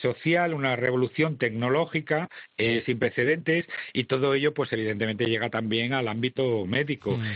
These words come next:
Speaker 1: Y, y todas estas tecnologías, pues, desde la automatización, la inteligencia artificial, la robotización, eh, los sistemas de,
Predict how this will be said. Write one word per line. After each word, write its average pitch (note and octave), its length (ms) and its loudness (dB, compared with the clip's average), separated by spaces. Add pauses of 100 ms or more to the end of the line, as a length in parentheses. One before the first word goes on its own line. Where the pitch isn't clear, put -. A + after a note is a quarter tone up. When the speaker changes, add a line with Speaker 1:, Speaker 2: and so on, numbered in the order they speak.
(140)
Speaker 1:
Y, G#2+ 640 0
y G#2+ 60 -6
todas B2 260 0
estas B2+ 320 -2
tecnologías, C#3 920 0
pues, A2 160 -2
desde G#2+ 240 0
la G#2+ 80 0
automatización, A2+ 1200 0
la A#2 100 0
inteligencia G#2+ 540 -2
artificial, C#3 960 0
la A#2+ 120 2
robotización, G#2+ 1040 -2 (420)
eh, B2 220 2
los A2+ 160 0
sistemas B2 420 0 (140)
de, A#2+ 280 0